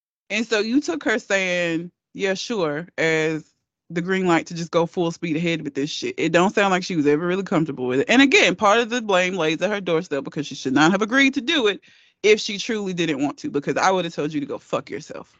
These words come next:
personally. <laughs> But, <laughs> um, that is something that if you do not have the mindset for, it's difficult. Like, I,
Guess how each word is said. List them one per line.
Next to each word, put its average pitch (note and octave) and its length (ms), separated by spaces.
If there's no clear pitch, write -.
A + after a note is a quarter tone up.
personally. - 600
<laughs> - 80
But, G3+ 400
<laughs> - 540
um, F#3+ 420
that C#4+ 280
is B3+ 160
something G3+ 640
that D#3+ 360
if E3+ 200
you G3+ 300
do C#4+ 120
not A#3 220
have G3 220
the E3 100
mindset D#3+ 540
for, - 100
it's G#3+ 140
difficult. C#4 540
Like, F#3+ 260
I, G3+ 180